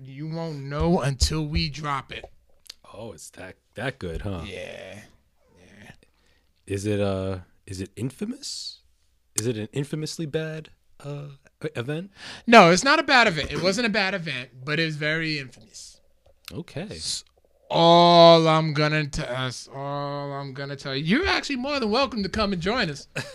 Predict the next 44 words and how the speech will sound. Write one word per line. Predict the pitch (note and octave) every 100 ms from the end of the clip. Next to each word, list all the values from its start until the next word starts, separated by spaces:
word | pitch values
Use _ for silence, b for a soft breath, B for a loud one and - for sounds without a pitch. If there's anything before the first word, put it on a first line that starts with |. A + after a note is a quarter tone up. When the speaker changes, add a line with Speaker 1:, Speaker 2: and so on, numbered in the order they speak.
| B B B B B B
Speaker 2:
Well, | D#3 D#3+
if | F3+ D#3+
I |
have | C3+ G2+
the | G#2+
time. | - G2+ F2+ F2+ - _ _ _ -
You | G2
know, | F2+ E2 -
'cause | G2+
I, | G2
I'm | F2+
Speaker 1:
These | -
Speaker 2:
always | G2+ G2+ - G#3
pretty | F#3+ F#3
busy. | D#3
Speaker 1:
watch-alongs | D3 C#3 A#2
are | F#2+ _ _
fun. | D3+ D#3 D#3 D3 C3 A2+ _ _ _ _ _ -
Speaker 2:
Yeah. | E2 D#2 - -
Now, | A#2+ A2 G#2+ - _ -
I | A#2+
was, | A#2 - - - - -
i-, | A#2 -
is | G#2+
the | A2+
next | A#2 -
one, | G2
is | G2
it, | G2
is | F#2
it | F2
a | E2+
W | D#2+ F2
C | D#2+ D#2+
W | G#2+ D3+ E3+
event? | F3 G3 G3 - _
Speaker 1:
No, | F#3 F#3+
it's | A3
a |
W | F#3 D#3
W | C3 B2
E |
event. | A#2+ B2 - _ _ -
Speaker 2:
Okay. | C3+ A#2